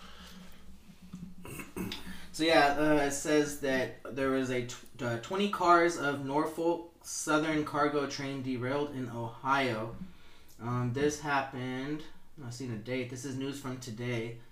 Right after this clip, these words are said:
Um, Springfield, Ohio, about twenty cars. Well, that's misleading. It said twenty cars for sure in the title, but now it's about.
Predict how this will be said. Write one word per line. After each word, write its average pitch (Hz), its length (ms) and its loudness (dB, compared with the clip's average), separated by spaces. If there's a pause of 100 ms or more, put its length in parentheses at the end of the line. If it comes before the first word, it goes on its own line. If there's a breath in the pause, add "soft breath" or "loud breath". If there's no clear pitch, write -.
(420 soft breath)
Um, 117 340 -4
Springfield, 147 460 0
Ohio, 147 440 4
about 143 280 0
twenty 147 240 -2
cars. 143 420 -2
Well, - 140 -6
that's 151 160 -8
misleading. 131 420 0
It 139 80 0
said 143 240 4
twenty 139 200 -2
cars 135 260 2
for 120 100 -4
sure 143 220 0
in 131 100 2
the 120 80 0
title, 131 280 2
but 120 100 0
now 127 160 2
it's 123 100 -6
about. 123 460 0